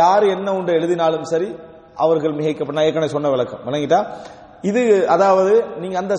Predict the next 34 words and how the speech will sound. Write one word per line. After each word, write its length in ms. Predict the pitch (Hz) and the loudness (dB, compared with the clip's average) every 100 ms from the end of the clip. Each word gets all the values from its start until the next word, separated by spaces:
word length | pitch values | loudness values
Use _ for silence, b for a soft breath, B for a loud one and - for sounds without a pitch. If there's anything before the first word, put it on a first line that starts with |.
| 180 | -2
சந்தேகங்கள்லாம் 680 | 185 196 202 202 202 202 165 | -2 0 0 -2 -4 -4 -2
கொள்ள 140 | 190 196 185 | -2 -2 -4
முடியாத 560 | 185 202 202 214 220 226 220 | -2 0 2 2 2 0 2
மாதிரியான 540 | 233 240 240 233 226 196 | 2 4 4 4 0 0
லெவல்ல 240 | 196 202 196 | -2 -2 -4
ஒரு, 80 | 185 | -4
ஒரு, 100 | 185 - 170 170 | -6 -8 -6 -4
ஒரு 100 | 160 | -6
இருந்து 180 | 160 220 | -6 -4
என்னது 180 | 214 139 107 B B _ - | -4 -6 -10 B B _ -4
இந்த 100 | 151 | -2
வேதம் 220 | 170 180 165 | 0 -2 -4
என்ன 100 | 160 | -6
செஞ்சுக்குது? 320 | 160 147 131 113 139 | -6 -8 -8 -6 -2
இறங்கி 260 | 175 202 190 | 0 2 0
இருக்கிறது 320 | 165 160 160 | 0 0 0
என்ற 140 | 151 151 | 0 -2
அந்த 100 | 143 139 | -2 0
மறுப்பு 260 | 160 165 170 | 0 0 -2
இந்த 80 | 151 | -2
வசனத்துல 360 | 147 143 147 | -2 -6 -6
என்ன 100 | 139 | -4
செய்யுது? 180 | 135 110 110 | -4 -2 -2
அசீஸ் 240 | 147 170 156 | 0 2 2
என்ற 100 | 139 | 2
வார்த்தையில 340 | 139 131 139 170 - B B 135 | 0 0 -4 -4 -6 B B -8
இருக்குது. 300 | 120 85 - - - - | -8 -10 -16 -20 -20 -8
Right. 180 | 113 80 B B B B B 147 | -8 -8 B B B B B 2
அடுத்ததாக 420 | 208 240 240 208 | 4 4 4 4
என்னன்னு 240 | 190 185 165 | 0 -2 -4
சொன்னால் 280 | 135 147 220 - - - - - - _ _ _ - | -2 -2 -4 -8 -18 -20 -20 -20 -20 _ _ _ -4
தன்சீல் 420 | 165 175 170 180 | -4 -2 0 2
அல் 100 | 160 135 | 2 0
அசீஸ் 260 | 147 160 | 0 -2